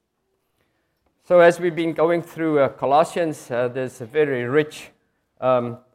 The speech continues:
writings of Paul. And, uh, in the previous chapter, Pastor Leland showed us last week that, um, it really tells us not, not what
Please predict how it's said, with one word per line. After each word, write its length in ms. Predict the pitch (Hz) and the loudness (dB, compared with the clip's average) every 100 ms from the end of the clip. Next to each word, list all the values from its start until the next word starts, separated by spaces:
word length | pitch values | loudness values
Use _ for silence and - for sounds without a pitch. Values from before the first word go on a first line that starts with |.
| _ _ _ _ _ - _ _ _ - | _ _ _ _ _ -20 _ _ _ -2
writings 540 | 139 160 160 175 156 | 4 4 4 -2 -2
of 240 | 147 - | -4 -4
Paul. 640 | - 160 170 202 - - _ _ _ _ _ _ _ _ _ _ - | 2 6 6 4 0 -20 _ _ _ _ _ _ _ _ _ _ -10
And, 380 | 127 127 120 | -6 -4 -2
uh, 240 | 120 120 120 | 2 2 2
in 60 | 135 | -4
the 80 | |
previous 460 | 143 196 185 175 - _ _ | -4 -2 -2 -2 -6 _ _
chapter, 600 | - 156 160 180 170 147 - | 0 0 2 0 0 -2 -2
Pastor 300 | 135 131 135 | -2 -2 -4
Leland 500 | 143 156 156 147 - _ _ _ _ | -4 0 -2 -2 -12 _ _ _ _
showed 220 | 156 156 | 0 2
us 220 | 147 - | 0 0
last 380 | 131 156 175 - | 2 4 2 -2
week 340 | 175 170 - | -4 -6 -8
that, 340 | 127 123 120 - | -2 -2 -2 -2
um, 300 | 117 113 107 _ _ _ _ | -2 -2 -8 _ _ _ _
it 160 | 131 180 | -8 -2
really 200 | 190 180 | -2 -2
tells 320 | - 180 170 | 2 4 4
us 200 | 165 131 | 0 -4
not, 280 | 127 147 147 | -4 -4 -4
not 400 | 143 170 - - | -2 -2 -4 -4
what 320 | 151 151 | -4 -4